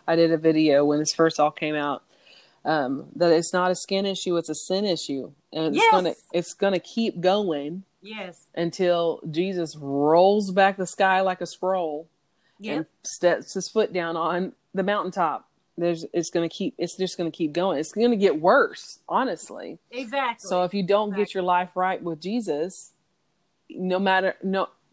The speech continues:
Speaker 1: there doesn't matter how many times you protest, if you're not preaching the word of God, and if they don't turn and repent
Speaker 2: Mm-hmm.
Speaker 1: and turn from their wicked ways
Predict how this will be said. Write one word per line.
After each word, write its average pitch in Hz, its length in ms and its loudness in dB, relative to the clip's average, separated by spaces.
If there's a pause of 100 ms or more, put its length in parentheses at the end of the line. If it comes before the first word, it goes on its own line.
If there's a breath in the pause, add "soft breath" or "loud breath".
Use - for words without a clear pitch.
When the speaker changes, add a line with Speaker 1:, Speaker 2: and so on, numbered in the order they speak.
(380)
Speaker 1:
there 185 200 0 (160)
doesn't 185 280 -2
matter 175 180 -2
how 180 160 -4
many 190 180 0
times 185 380 -2
you 185 80 -8
protest, 175 720 -4 (760)
if 175 140 -4
you're 190 140 0
not 196 220 0
preaching 196 320 0
the 175 80 2
word 175 200 2
of 165 80 -4
God, 180 240 6
and 175 120 -2
if 165 120 -8
they 190 120 0
don't 202 240 -4
turn 180 260 -6
and 147 160 -8
repent 190 640 -4 (400)
Speaker 2:
Mm-hmm. 208 300 -18 (220)
Speaker 1:
and 160 160 -2
turn 233 480 2
from 220 240 -2
their 202 160 -2
wicked 185 320 -2
ways 185 720 -2